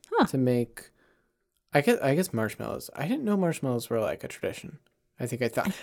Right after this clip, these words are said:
Speaker 2: I think I thought because I had it so infrequently that it was kinda like a
Speaker 1: Oh,
Speaker 2: off
Speaker 1: no,
Speaker 2: the
Speaker 1: I think
Speaker 2: record
Speaker 1: it's a
Speaker 2: thing.
Speaker 1: thing.
Speaker 2: Off the record. Not off the record. Like, o-, off the books. Off books. Out of the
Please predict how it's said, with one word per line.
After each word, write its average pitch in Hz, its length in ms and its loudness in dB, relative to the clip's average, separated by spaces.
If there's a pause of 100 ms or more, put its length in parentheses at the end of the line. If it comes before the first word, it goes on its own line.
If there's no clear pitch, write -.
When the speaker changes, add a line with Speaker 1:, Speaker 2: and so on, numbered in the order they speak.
Speaker 2:
I 147 80 8
think 196 160 4
I 180 60 8
thought 143 180 8
because 123 220 4
I 113 60 4
had 123 160 2
it 117 100 0
so 113 100 -2
infrequently 113 500 -4
that 110 60 0
it 95 60 -2
was - 100 -10
kinda 98 240 -6
like 95 180 -10
a - 100 -8 (540)
Speaker 1:
Oh, 220 320 8
Speaker 2:
off - 20 -12
Speaker 1:
no, 196 300 4
Speaker 2:
the 202 140 0
Speaker 1:
I - 20 2
think 262 140 6
Speaker 2:
record - 60 2
Speaker 1:
it's - 120 -2
a - 20 -8
Speaker 2:
thing. 214 140 -2
Speaker 1:
thing. 226 460 0
Speaker 2:
Off 104 220 -10
the - 120 -14
record. - 380 -16 (200)
Not - 180 -8
off - 160 -10
the - 60 -12
record. - 400 -12
Like, 120 260 -2
o-, - 160 -2
off - 220 -6
the 107 160 -4 (180)
books. - 400 -2
Off 127 300 2
books. - 460 2 (1500)
Out 113 240 2
of 110 160 -2
the 104 180 -2